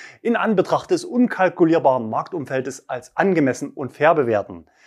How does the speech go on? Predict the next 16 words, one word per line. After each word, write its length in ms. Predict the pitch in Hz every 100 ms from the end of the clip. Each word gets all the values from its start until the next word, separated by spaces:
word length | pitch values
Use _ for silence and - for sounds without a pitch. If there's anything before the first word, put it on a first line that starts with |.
| _ _
Wichtig 420 | 123 208 220 202
ist 180 | 220 180
aus 160 | 190 -
unserer 500 | 175 220 233 202 180
Sicht, 320 | 185 185 -
dass 140 | 143
man 180 | 170 147
bei 120 | 143
Endkunden 640 | 165 208 - 214 202 165 165
die 80 | 147
Klausel 440 | - 151 185 170
nicht 280 | 165 214 -
nur 160 | 202 180
im 100 | 156
Kleingedruckten 800 | - 123 214 214 - 196 - 185
versteckt. 500 | 160 - 160 156